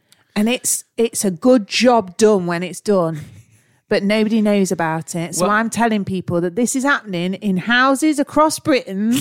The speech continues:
Speaker 1: <laughs> People are removing their washing machine drawers, they're cleaning them, and you never know it's happened.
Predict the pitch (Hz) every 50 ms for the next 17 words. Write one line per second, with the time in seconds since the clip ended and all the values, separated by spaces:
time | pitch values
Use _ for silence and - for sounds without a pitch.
0 | - - - - 277 233 - - - - - - - _ - 349 415 - - -
1 | - - - _ 262 285 285 285 - 294 302 294 285 262 254 240 226 226 240 262
2 | 254 311 302 311 320 311 320 320 294 - 339 330 330 302 - 330 330 330 302 302
3 | 262 226 208 202 202 202 208 196 - - _ _ _ _ _ - 185 - - 226
4 | 294 311 320 302 254 233 202 196 196 202 208 226 214 - _ _ _ - _ -
5 | 190 196 202 220 220 262 269 269 277 269 269 262 247 247 226 220 247 226 196 -
6 | - 185 175 165 160 160 156 156 -